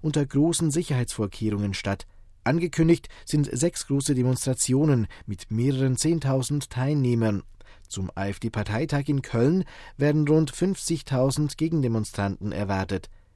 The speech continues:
Redner ist unter anderem der Kölner Sozialpfarrer Franz Meurer. Er bemühe sich, für die Demokratie statt gegen die A F D zu sprechen, sagte er gegenüber dem Domradio. Meurer ist Pfarrer in den Kölner Stadtteilen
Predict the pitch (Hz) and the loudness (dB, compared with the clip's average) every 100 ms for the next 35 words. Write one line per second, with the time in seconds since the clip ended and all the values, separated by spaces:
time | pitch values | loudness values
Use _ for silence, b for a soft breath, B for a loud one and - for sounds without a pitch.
0 | - 120 160 160 147 156 147 123 151 160 | -4 0 2 2 0 0 0 2 2 4
1 | 147 139 151 160 151 147 143 143 160 170 | 2 2 2 4 4 2 0 0 -2 0
2 | 131 127 123 b b - 139 165 - 120 | 0 4 2 b b -4 -2 -2 0 2
3 | 127 127 101 - - - - 170 170 160 | 4 4 2 -2 -12 -20 2 4 6 6
4 | 170 156 - - - 185 190 117 104 98 | 6 4 -4 -10 -4 2 2 2 0 -2
5 | - 110 - 147 165 - - 147 - - | -2 -6 -2 -2 -2 -6 -4 -4 -4 -10
6 | - 156 160 127 107 104 107 - 143 113 | 2 2 4 0 -2 -4 -2 -2 -2 -4
7 | - 104 101 117 95 b b b - 95 | -4 -4 -2 -4 -4 b b b -4 -4
8 | 92 139 - 120 147 147 143 139 143 156 | -2 -4 0 2 2 0 0 2 2 2
9 | 131 139 123 101 101 98 98 - - - | 4 4 4 2 0 0 0 -2 -12 -20
10 | - 95 107 139 165 175 B B 165 - | -12 0 2 4 4 2 B B -4 -4
11 | - 170 156 104 b - 117 107 101 123 | -4 0 2 2 b -6 -4 -4 -2 0
12 | 127 120 143 151 - 139 135 139 | 2 2 0 -4 -2 0 2 2